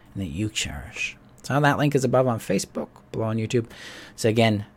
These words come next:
enrollment's, uh, open for the next three weeks. Make sure you get on that 'cause there's only twenty-two seats available.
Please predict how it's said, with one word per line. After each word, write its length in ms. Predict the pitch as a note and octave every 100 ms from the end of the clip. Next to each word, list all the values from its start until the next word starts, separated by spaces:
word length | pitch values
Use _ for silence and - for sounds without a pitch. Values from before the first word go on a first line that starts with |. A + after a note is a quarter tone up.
| -
enrollment's, 640 | G2+ G2 G2 F#2+ - - -
uh, 240 | - F#2 E2+ -
open 240 | A#2+ B2+
for 160 | G#2+ A2
the 60 |
next 220 | G2+ G2 -
three 200 | A2 G2
weeks. 460 | A2 - - - -
Make 160 | F2+ -
sure 160 | -
you 40 | G#2
get 140 | G2
on 160 | F#2+ G2+
that 180 | F#2+
'cause 140 | - F#2+
there's 160 | F2+
only 220 | F#2 F2 E2+
twenty-two 480 | - F2+ E2 -
seats 400 | F2 - - -
available. 480 | - E2 F2 D#2+ D2+